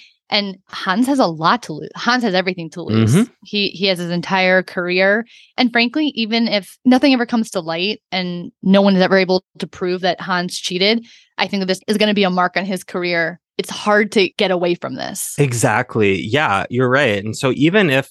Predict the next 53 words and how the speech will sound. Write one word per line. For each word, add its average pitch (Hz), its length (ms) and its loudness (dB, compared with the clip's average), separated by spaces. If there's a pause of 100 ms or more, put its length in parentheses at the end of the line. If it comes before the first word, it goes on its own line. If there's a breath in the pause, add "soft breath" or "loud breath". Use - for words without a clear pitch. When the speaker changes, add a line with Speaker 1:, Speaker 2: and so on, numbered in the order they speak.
Speaker 2:
you 131 80 0
know, 110 260 0
Magnus 120 400 0
starts - 280 -6
doing 113 260 2
this 107 180 0
to - 140 -2
every 110 180 -2
player 101 360 2
every 95 180 -2
time 104 220 -4
he 104 100 -2
loses 104 320 0
a 101 80 0
game 98 420 -2
over 107 240 0
time, 101 480 -2
then 113 160 0
he 110 100 0
would 107 220 0
lose 117 200 2
something. 90 280 -14 (140)
He 117 80 0
would 117 120 0
Speaker 1:
Yeah. 107 40 0
Speaker 2:
lose 107 100 0
a 113 60 2
lot 120 160 2
of 117 80 -8
credibility. 101 560 -2
But 117 160 -2
yeah, 147 200 2
it's - 180 -6
impossible 135 580 0
to - 120 -4
prove 120 300 -2 (120)
innocence. - 560 -2
It 123 60 -6
could 147 140 -2
be 139 80 -6
possible 131 460 0
to - 80 -14
prove 113 220 -2
guilt, 127 300 2
Speaker 1:
Yeah. - 100 -16
Speaker 2:
but 107 120 0
it's - 280 -4
impossible 139 440 0
to - 40 -10
prove 127 160 -2
innocence. 117 520 -2
So 135 320 2
Magnus 135 560 -2